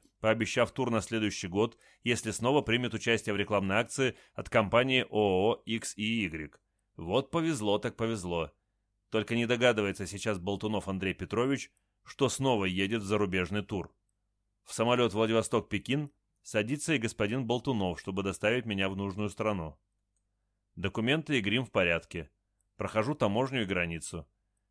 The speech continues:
Не покидая территории пекинского аэропорта – Транзитом лечу в Индию. Нью-Дели встречает знойным воздухом и непривычным гамом.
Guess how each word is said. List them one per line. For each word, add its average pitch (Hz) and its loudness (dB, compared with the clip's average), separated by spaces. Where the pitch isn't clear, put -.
Не 104 -4
покидая 117 4
территории 113 2
пекинского 104 -2
аэропорта – 127 0
Транзитом 117 2
лечу 110 0
в 98 -2
Индию. 82 -6
Нью-Дели 117 2
встречает 135 0
знойным 123 0
воздухом 131 -2
и - -6
непривычным 104 -2
гамом. 87 -2